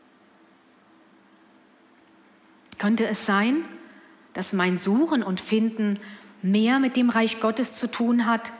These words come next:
als ich bisher angenommen habe? Dass ich bei Jesus fündig werden könnte?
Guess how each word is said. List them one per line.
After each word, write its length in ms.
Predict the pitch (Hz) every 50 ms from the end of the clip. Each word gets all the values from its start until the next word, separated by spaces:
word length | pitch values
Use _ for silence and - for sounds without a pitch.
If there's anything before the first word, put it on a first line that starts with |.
| - - - - - -
als 160 | - 202 202
ich 140 | 208 196 -
bisher 340 | - 196 - - 180 - -
angenommen 600 | 170 170 170 170 196 202 202 202 208 220 220 208
habe? 340 | 233 240 254 240 277 320 370 - - - - - - - - - _ _ _ _ _ _ _ _ - - - - - - - - - -
Dass 180 | 214 202 -
ich 200 | - - - -
bei 120 | - 208 196
Jesus 680 | 190 185 202 208 214 208 - 208 202 202 - - - - - -
fündig 600 | - - - - 202 190 190 190 202 196 - 214
werden 300 | 208 214 220 220 233 240
könnte? 520 | 233 - 233 233 233 226 - 247 247 277